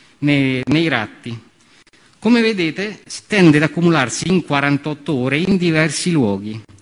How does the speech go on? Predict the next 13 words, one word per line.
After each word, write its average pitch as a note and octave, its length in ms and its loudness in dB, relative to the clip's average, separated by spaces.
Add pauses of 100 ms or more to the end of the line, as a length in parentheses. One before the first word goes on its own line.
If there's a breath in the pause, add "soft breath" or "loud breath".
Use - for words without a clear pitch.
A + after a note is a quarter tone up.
(520 soft breath)
Tra A3+ 120 -4
questi B3+ 280 -4
diversi F3 400 -6
luoghi B2 420 -6
faccio F3 440 -8
presente D#3 720 -8 (1400 loud breath)
che D#3+ 380 -4 (220)
si - 220 -8
accumula C3 500 -6
moltissimo A3+ 800 0
nelle F#3 220 0
ovaie. A2 560 -2 (3250)
Non, D3+ 180 -4